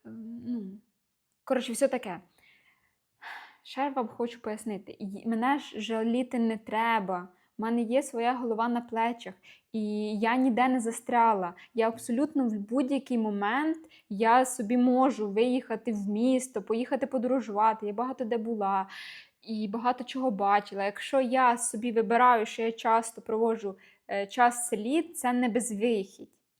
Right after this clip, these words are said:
Це я просто, мені це подобається, мені, я хочу.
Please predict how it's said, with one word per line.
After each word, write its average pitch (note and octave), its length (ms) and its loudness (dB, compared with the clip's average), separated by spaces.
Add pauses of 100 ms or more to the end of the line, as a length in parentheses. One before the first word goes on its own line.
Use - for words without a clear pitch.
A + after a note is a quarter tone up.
(400)
Це A#3 140 2
я A3 160 4
просто, B3 560 2
мені A#3 260 2
це B3 140 -4
подобається, F4 920 0 (120)
мені, A#3+ 440 -2
я A3+ 200 2
хочу. A#3+ 640 2